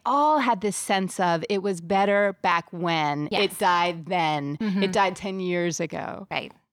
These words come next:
Speaker 2: So that was one thing that really struck me. I think once I'd done even just a few interviews, I was really amazed that everyone had said, "Well, of course, Saint Mark's is dead now." And I would say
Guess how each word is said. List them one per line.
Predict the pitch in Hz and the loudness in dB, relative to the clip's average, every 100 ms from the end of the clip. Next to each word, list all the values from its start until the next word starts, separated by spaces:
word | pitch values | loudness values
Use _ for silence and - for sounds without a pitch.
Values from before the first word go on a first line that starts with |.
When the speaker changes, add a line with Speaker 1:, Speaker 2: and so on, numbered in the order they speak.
| _ _ _ | _ _ _
Speaker 2:
So | 254 220 | -2 2
that | 262 | 2
was | 269 254 | 2 0
one | 240 226 | 0 0
thing | 220 214 | 0 0
that | 190 | 0
really | 185 180 | -2 -2
struck | - 180 - | -2 -2 -2
me. | 185 165 160 | -4 -4 -4
I | 185 | -4
think | 233 208 - - | -2 -4 -6 -2
once | 220 220 | -2 0
I'd | 208 | 0
done | 190 190 185 190 _ _ | 0 0 -2 -6 _ _
even | 277 302 | -2 0
just | 247 196 | 0 -2
a | |
few | - - 254 247 220 - | -4 -2 0 2 0 -2
interviews, | 220 208 180 156 175 - | -2 0 -2 -6 -6 -6
I | 190 | -4
was | 196 - | -4 -2
really | 202 202 - | 0 0 -2
amazed | 208 196 185 - | -2 -2 -2 -4
that | 185 - | -6 0
everyone | 226 220 214 196 | 0 2 0 0
had | 185 - | -2 -6
said, | 175 170 175 170 _ _ _ | -2 -2 -2 -6 _ _ _
"Well, | 269 190 | 2 2
of | - | 2
course, | 196 170 | -2 -2
Saint | - 170 | -4 -6
Mark's | 170 - | -6 -8
is | 165 | -6
dead | 175 240 190 | -2 0 0
now." | 151 - - | 0 0 -2
And | 196 | -2
I | 190 | -2
would | 185 - | -2 -4
say | 180 | -6